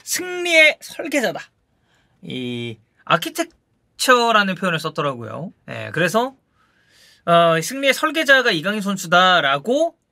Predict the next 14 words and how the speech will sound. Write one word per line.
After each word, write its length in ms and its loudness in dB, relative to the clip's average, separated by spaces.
어, 460 -6
이 80 -10
라리가 280 0
공식 280 -4
에스엔에스에서도, 1300 -4
어, 80 -14
칭찬을 460 -2
좀 120 -8
해줬습니다. 840 -10
어, 640 4
어제 420 2
이제 220 2
경기를 720 0
제가 600 -2